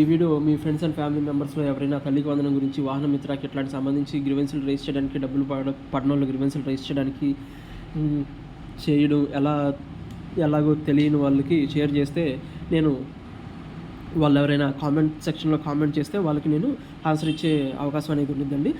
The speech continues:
వా-, మీరు కామె-, మీరు ఇచ్చే కామెంట్స్ని బట్టి నేను నెక్స్ట్ వీడియోలో ఈ కామెంట్స్ని ఎక్స్‌ప్లెయిన్ చేస్తూ ఒక వీడియో కూడా చేస్తాను. So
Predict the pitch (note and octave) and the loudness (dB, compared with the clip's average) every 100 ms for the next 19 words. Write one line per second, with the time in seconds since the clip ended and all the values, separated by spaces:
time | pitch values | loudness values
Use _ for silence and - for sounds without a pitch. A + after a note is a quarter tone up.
0 | - - F3+ E3+ F3+ F3+ F3 D#3 E3 D#3 | -6 -4 -4 0 2 4 4 4 2 2
1 | E3+ E3+ E3 D#3 F#3+ E3 D#3 D#3+ D#3 D#3+ | 2 4 4 4 -2 0 2 0 0 0
2 | D3+ D#3 D3+ E3 F3 C#3+ - - - D#3 | 0 2 2 2 0 -4 -8 -10 -4 -2
3 | - D#3 D3+ D3 E3+ D#3 D3+ - - - | 2 4 4 4 2 0 -4 -10 -12 -12
4 | - - - - - F3+ E3+ D3+ D#3+ D#3 | -12 -12 -12 -12 -2 0 2 4 4 4
5 | E3+ D#3 C#3 - E3 D3+ D3 D3+ D#3+ C#3 | 2 0 0 -2 2 4 2 2 0 2
6 | C#3 C#3+ D3 D3 C#3 C#3 C3+ C#3+ C3+ C3+ | 2 4 2 0 -2 -4 -4 -4 -4 -4
7 | - - - - - - - - - - | -10 -14 -12 -12 -12 -14 -14 -14 -12 -12
8 | - - - - - | -12 -14 -14 -12 0